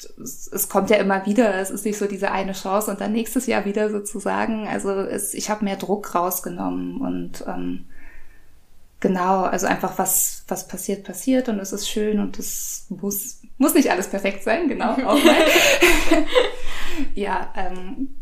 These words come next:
Speaker 1: genau, das hat sich verändert, aber, ähm, ich hab jetzt noch keine krassen Kinks entdeckt irgendwie.
Speaker 2: Mhm.
Speaker 1: Ähm, ja, vielleicht kommt da noch was.
Speaker 2: Ja,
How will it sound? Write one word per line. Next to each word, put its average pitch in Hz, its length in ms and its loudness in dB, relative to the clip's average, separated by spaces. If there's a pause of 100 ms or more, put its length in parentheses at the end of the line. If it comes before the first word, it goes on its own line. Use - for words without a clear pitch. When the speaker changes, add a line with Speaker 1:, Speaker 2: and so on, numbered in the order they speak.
(260)
Speaker 1:
genau, 175 380 2
das 185 240 0
hat 196 100 0
sich - 160 -6
verändert, 196 680 -2
aber, 190 380 2 (100)
ähm, 190 680 0 (600)
ich - 160 -2
hab 208 100 0
jetzt 247 140 0
noch 196 100 -2
keine 202 320 -2
krassen 190 500 -2 (300)
Kinks - 560 0
entdeckt - 1000 -8
irgendwie. 202 720 -4
Speaker 2:
Mhm. 202 140 -10 (100)
Speaker 1:
Ähm, 175 560 -12
ja, 190 300 -8 (460)
vielleicht - 260 -10
kommt 180 220 -8
da 175 40 -8
noch 170 220 -12
was. - 340 -14
Speaker 2:
Ja, 208 400 -6